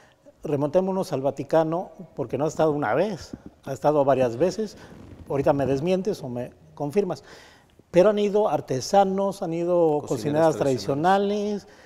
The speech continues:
Speaker 1: ¿Cuál es la impresión que se tiene más allá? Lo voy a decir de esta manera, más allá que uno puede ser condescendiente y em-, empatizar o simpatizar con la gente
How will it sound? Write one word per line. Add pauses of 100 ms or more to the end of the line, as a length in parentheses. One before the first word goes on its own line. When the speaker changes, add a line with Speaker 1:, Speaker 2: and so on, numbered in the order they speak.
(280)
Speaker 1:
¿Cuál
es
la
impresión
que
se
tiene
más
allá?
Lo
voy
a
decir
de
esta
manera, (440)
más
allá
que
uno
puede
ser
condescendiente (680)
y (800)
em-,
empatizar
o
simpatizar (480)
con
la
gente